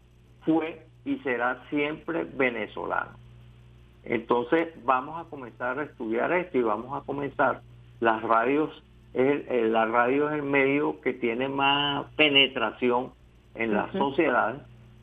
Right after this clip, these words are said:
Speaker 1: y yo creo que debemos comenzar por eso.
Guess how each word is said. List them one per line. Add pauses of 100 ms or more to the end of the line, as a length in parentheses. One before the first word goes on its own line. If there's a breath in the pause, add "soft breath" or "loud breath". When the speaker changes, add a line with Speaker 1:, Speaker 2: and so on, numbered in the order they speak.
Speaker 1:
y
yo
creo
que
debemos
comenzar
por
eso.